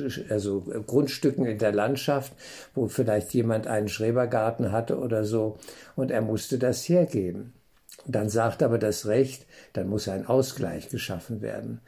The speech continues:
Dann muss er woanders ein Äquivalent bekommen, was dem Wert des jetzigen entspricht und so weiter. Und das ist ja auch völlig richtig so, ja. Man kann den nicht im Regen stehen lassen, ihm einfach das Land nehmen und er kriegt nichts dafür,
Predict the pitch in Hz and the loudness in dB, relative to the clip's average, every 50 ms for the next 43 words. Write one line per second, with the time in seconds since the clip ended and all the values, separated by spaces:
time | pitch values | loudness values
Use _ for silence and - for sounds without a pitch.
0 | - - - - - - 120 107 120 131 127 131 123 110 110 120 117 127 113 113 | -20 -20 -20 -12 -6 -4 0 2 2 2 4 2 2 0 2 0 0 2 2 2
1 | 120 117 131 139 147 143 - - 143 123 120 123 127 120 120 117 - - 127 117 | 4 6 6 4 4 2 -2 -6 -4 -2 -2 -2 0 0 -2 -2 2 2 2 4
2 | 113 120 120 123 143 156 165 160 160 - 120 - - 113 107 82 90 101 170 170 | 4 4 4 4 6 6 4 4 2 0 -2 0 0 0 -2 -2 -2 -6 -8 -8
3 | 131 123 123 127 - 110 104 - - - - - 123 113 113 107 104 117 117 113 | -10 -10 -6 -2 -2 0 0 -2 -4 -8 -4 0 0 0 2 2 2 2 4 4
4 | 117 127 - - - - 110 104 - - - 117 117 117 - - 127 113 - 113 | 4 2 0 -2 -4 -4 -2 -2 -2 0 0 0 0 0 0 -2 -2 -2 -2 -2
5 | - 104 104 101 - - - 110 92 85 - - - - - 101 - - 85 87 | -4 -4 -4 -4 -6 -6 -4 -4 -4 -4 -6 -10 -10 -8 -6 -6 -4 -4 -4 -4
6 | 85 80 - - - - 87 85 - - - - - - - - - - _ - | -4 -6 -10 -12 -12 -14 -14 -14 -14 -18 -20 -20 -20 -20 -20 -20 -20 -12 _ -6
7 | 110 - 117 104 101 104 - - 120 101 95 - - 113 107 110 117 - - 160 | -2 0 0 0 0 -2 -2 -2 -2 -2 -2 -2 -2 -2 -2 -2 -2 -2 -2 -2
8 | - - - - 98 - - - - - - - - _ _ _ - 98 92 107 | -2 -2 -6 -8 -10 -8 -10 -10 -10 -10 -12 -14 -18 _ _ _ -8 -6 -6 -8
9 | 139 151 - - - - - - - - 120 120 113 - 131 131 120 127 117 110 | -10 -12 -14 -16 -20 -20 -20 -10 -4 -2 -2 -2 0 2 2 4 4 4 4 4
10 | 107 101 - - 127 - 117 117 156 165 160 175 - - - - 110 98 92 92 | 2 0 0 0 -2 0 2 2 2 2 2 0 -2 -4 -2 -2 0 0 -2 -2
11 | 95 95 87 - - 190 185 156 165 127 117 117 - 117 101 - 120 104 - - | -4 -6 -6 -6 -6 -6 -6 -4 -2 0 0 0 0 0 -2 0 -2 -2 -2 -2
12 | 120 110 104 101 95 - 123 123 120 123 139 175 175 - 110 110 123 110 - - | 0 0 0 0 -2 -2 0 0 0 0 0 0 0 -2 -2 0 -2 -2 -2 0
13 | - 165 160 - - 117 98 90 - - - 98 85 - - 101 92 101 113 | -2 -2 -2 -2 -2 -4 -4 -4 -4 -6 -4 -6 -6 -4 -6 -6 -6 -6 -10